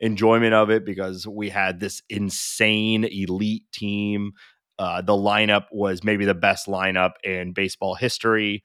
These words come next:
And so you just have this, like, quality that you're not used to. And you know, like, okay, at least this game, like, it's gonna be a good game because it's the best players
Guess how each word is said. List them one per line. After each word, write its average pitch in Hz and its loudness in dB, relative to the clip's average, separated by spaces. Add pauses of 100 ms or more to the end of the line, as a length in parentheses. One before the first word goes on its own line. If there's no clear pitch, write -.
(340)
And 95 0
so 92 4 (120)
you 107 0
just 104 -2
have 101 0
this, 92 -8 (180)
like, 78 -14 (320)
quality 107 4
that 90 -2
you're 95 -4
not 95 -2
used 95 -10
to. 90 -8 (280)
And 110 0
you 110 2
know, 135 6
like, 95 -2
okay, 113 -4
at 98 -2
least 139 -2
this 120 2
game, 117 0
like, 95 -4 (1080)
it's 127 -6
gonna 131 4
be 113 0
a 104 0
good 92 -4
game 104 -2
because 95 -4
it's - -8
the 101 2
best 92 -2
players 90 0